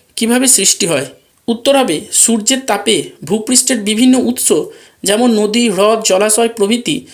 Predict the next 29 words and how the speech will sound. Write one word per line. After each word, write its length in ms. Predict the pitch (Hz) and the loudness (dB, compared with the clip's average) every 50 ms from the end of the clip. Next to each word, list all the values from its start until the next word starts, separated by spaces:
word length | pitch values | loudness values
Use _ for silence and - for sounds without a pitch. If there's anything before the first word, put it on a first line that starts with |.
| - _ _ - | -20 _ _ -4
এবং 140 | 190 220 247 | -2 0 0
সাগর 360 | 233 - 208 190 196 208 233 247 | 0 2 0 0 0 0 2 2
ও 60 | 254 233 | 2 2
মহাসাগরের 600 | 208 202 220 247 247 247 240 233 233 240 240 214 | 2 0 0 0 0 0 0 0 0 0 0 -2
উপর 220 | 196 - 220 226 - - | -2 -2 -4 -4 -2 -4
থেকে 200 | - - - 160 139 - - - - _ _ - | -6 -4 -4 -4 -6 -6 -10 -18 -20 _ _ -4
জল 240 | 123 196 214 226 240 233 - | -2 0 2 2 0 0 -2
উত্তপ্ত 440 | 208 - - - 240 226 226 - - 240 | -6 -8 -4 -4 -4 -4 -4 -4 -4 -2
হয়ে 200 | 226 233 247 214 | 2 2 2 2
বাষ্পে 360 | 180 180 175 175 - - 233 | 0 0 -2 -2 -2 -4 -6
পরিণত 400 | 220 - 196 185 190 196 196 196 214 | -4 -2 -2 -2 -2 -2 -2 -2 -2
হয়ে 200 | 202 208 226 254 269 - - - - _ _ - | 0 0 0 0 -2 -4 -10 -20 -20 _ _ -4
বাতাসে 400 | 175 175 180 226 220 220 247 240 | -4 -2 -2 0 0 0 0 0
মেশে। 320 | 202 175 156 - 175 147 113 123 - - - - - - _ _ _ - | 0 0 0 0 0 -2 -4 -6 -8 -16 -20 -20 -20 -20 _ _ _ -4
এছাড়া 320 | 214 - 269 262 269 277 311 349 - - - _ - 175 | -2 0 2 4 4 4 2 0 -4 -12 -20 _ -6 -4
গাছপালার 500 | 175 196 226 - - - 240 240 254 247 247 | -2 0 0 -2 -2 0 0 0 0 0 0
প্রচ্ছেদন 460 | - 226 233 - - 262 247 254 262 254 254 - | -2 0 0 2 0 0 0 2 2 0 0 0
প্রক্রিয়ার 480 | 208 196 - - 220 226 233 233 226 190 | -4 -6 -6 -6 -2 -2 0 0 0 -2
মাধ্যমেও 420 | 185 185 185 220 220 220 190 139 139 - - - - - _ _ _ _ _ 185 | -2 -4 -4 -2 -2 -2 -2 -2 -6 -8 -14 -20 -20 -20 _ _ _ _ _ -4
বাতাসে 340 | 180 185 - 240 240 254 220 | -4 -2 0 0 0 0 0
জলীয় 300 | 190 190 190 220 226 214 226 | 0 0 2 2 0 0 0
বাষ্প 180 | 226 - - 240 196 180 | -2 -2 -2 -2 -4 -4
যুক্ত 200 | 185 - - 208 | -8 -6 -4 -2
হয়। 260 | 185 170 143 123 - - - - _ _ _ _ _ _ _ _ _ - | -2 -2 -2 -4 -6 -8 -14 -20 _ _ _ _ _ _ _ _ _ 0
এই 160 | 208 240 262 208 | 0 2 2 2
জলীয় 240 | 220 226 233 269 277 | 2 2 2 2 2
বাষ্পযুক্ত 640 | 269 269 262 269 - 262 - 240 247 247 - _ - 262 269 269 269 - - _ 165 | 2 0 0 -2 -2 -2 -2 -2 -4 -4 -6 _ -2 -2 -2 -2 -4 -8 -14 _ -4
বায়ু 320 | 180 185 196 226 233 175 135 - - - - | 0 0 2 2 2 0 -2 -6 -10 -8 -6
সাধারণ 420 | - - 202 196 214 247 277 269 | -2 0 0 2 2 2 2 4